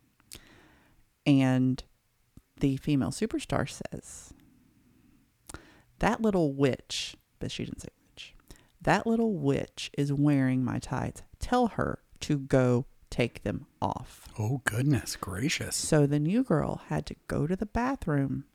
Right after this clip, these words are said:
Speaker 1: and turn her tights inside out so the sparkles didn't show. So it did not look like she was wearing the same tights as the superstar.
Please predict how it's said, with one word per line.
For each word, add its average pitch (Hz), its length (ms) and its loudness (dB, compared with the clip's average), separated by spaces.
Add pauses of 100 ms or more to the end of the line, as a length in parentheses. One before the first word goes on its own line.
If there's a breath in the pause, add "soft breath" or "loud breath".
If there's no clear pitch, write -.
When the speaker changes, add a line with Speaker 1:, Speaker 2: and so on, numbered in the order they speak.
(140)
Speaker 1:
and 139 200 0
turn 151 340 -2
her 190 160 -2
tights - 560 -6 (120)
inside 156 560 0
out 185 400 -4 (120)
so 135 160 -2
the 143 120 -2
sparkles 226 600 0
didn't 131 340 -2
show. - 400 -6 (1200 soft breath)
So - 140 -6
it - 60 -6
did 139 100 -2
not 135 200 -2
look 208 220 0
like 123 180 -2
she - 140 -4
was 127 160 -2
wearing 95 200 -2
the - 60 -4
same 80 280 -6
tights - 260 -8
as - 120 -8
the - 80 -14
superstar. - 480 -6